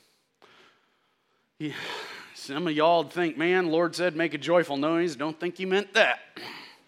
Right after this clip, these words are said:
My singing is best done without a microphone.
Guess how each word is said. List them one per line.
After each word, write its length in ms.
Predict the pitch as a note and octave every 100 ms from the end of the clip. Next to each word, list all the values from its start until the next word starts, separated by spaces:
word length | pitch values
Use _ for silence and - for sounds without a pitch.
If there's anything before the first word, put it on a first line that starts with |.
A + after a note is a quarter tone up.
| _ _ _ _ _ _ _ -
My 160 | A#2+
singing 380 | B2 G#3 G#3 F#3
is 100 | E3+
best 260 | E3 F3 D3
done 220 | D#3+ D#3+
without 300 | C#3+ C#3+ C3+
a 20 |
microphone. 720 | C3+ C3+ - A2+ C3 A2+ G2